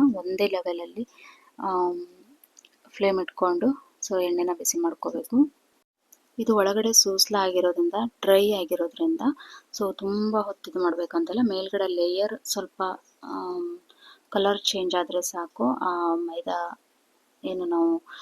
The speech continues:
ಆ, ಕೋಟಿಂಗ್ ಕೊಟ್ಟಿದ್ದೇವಲ್ಲ, so ಅದು. So ಈ ಥರ ಕ್ರಿಸ್ಪಿಯಾಗಿ ಕಾಣೋ ಥರ ನಮ್ಗೆ, ಆಮ್, ಬಿಸಿ ಮಾಡ್ಕೊಂಡ್ರೆ ಸಾಕು, ಮೋದಕ ರೆಡಿ ಆಗುತ್ತೆ. So ಈ ಕರ್ಜಿಕಾಯಿನೂ ಅಷ್ಟೇ, ಆ, ಅದೇ ಥರ ನಾವು ಮೇಲ್ಗಡೆ ಲೇಯರ್ ಕೆಂಪಾಗೋವರೆಗೂ ಹುರ್ಕೊಂಡ್ರೆ ಸಾಕು.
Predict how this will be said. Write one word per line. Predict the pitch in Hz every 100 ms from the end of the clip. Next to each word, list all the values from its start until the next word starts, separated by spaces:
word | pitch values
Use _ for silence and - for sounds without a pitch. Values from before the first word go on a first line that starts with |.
| - - _ 285
ಆ, | 196
ಕೋಟಿಂಗ್ | - 196 196 185
ಕೊಟ್ಟಿದ್ದೇವಲ್ಲ, | 175 175 175 175 196 208
so | 180 170
ಅದು. | 160 226 311 _ _ _ -
So | 208
ಈ | 190 202
ಥರ | 214 214 214
ಕ್ರಿಸ್ಪಿಯಾಗಿ | 214 - 185 - 208 190 185
ಕಾಣೋ | - 175 175
ಥರ | 175 180 190
ನಮ್ಗೆ, | 185 170 175 277 - _ _ _ _ _ _ -
ಆಮ್, | 185 175 175 - - - _ -
ಬಿಸಿ | 190 202
ಮಾಡ್ಕೊಂಡ್ರೆ | 190 - 180 170 170
ಸಾಕು, | 175 -
ಮೋದಕ | 208 185 - -
ರೆಡಿ | 339 302
ಆಗುತ್ತೆ. | 330 165 - 247 302 - - - _ -
So | 214 202 202
ಈ |
ಕರ್ಜಿಕಾಯಿನೂ | 190 190 180 - 220 202 196 190
ಅಷ್ಟೇ, | 180 - - 247 302 _ _ _ 269
ಆ, | 180 180 175
ಅದೇ | 170 180 196 202
ಥರ | 202 196 226
ನಾವು | 190 175 190
ಮೇಲ್ಗಡೆ | 214 202 180 175 175
ಲೇಯರ್ | 175 170 175 175
ಕೆಂಪಾಗೋವರೆಗೂ | - 175 185 185 175 170 165 -
ಹುರ್ಕೊಂಡ್ರೆ | 170 165 - 165 160 160 170
ಸಾಕು. | 175 160 - 302 370